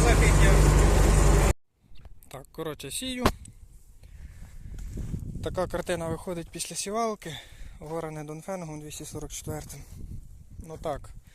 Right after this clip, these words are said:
соло-, поле після сої, ну от стільки бур'яну, він його не міг там перекинути. Є місцями от десь між плугами от такі, блін, грудки десь. Що так, не знаю.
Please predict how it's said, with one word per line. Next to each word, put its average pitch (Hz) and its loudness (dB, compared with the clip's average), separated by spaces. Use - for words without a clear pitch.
соло-, 160 -8
поле 170 -4
після 165 -10
сої, 208 -8
ну 165 -16
от 143 -14
стільки 151 -14
бур'яну, 160 -8
він 147 -10
його 143 -10
не 147 -10
міг 147 -10
там 135 -12
перекинути. 139 -8
Є 180 -6
місцями 180 -4
от 156 -12
десь 165 -10
між 151 -12
плугами 165 -8
от 147 -12
такі, - -14
блін, 160 -10
грудки 151 -10
десь. 135 -16
Що 151 -14
так, 139 -14
не 139 -12
знаю. 170 -10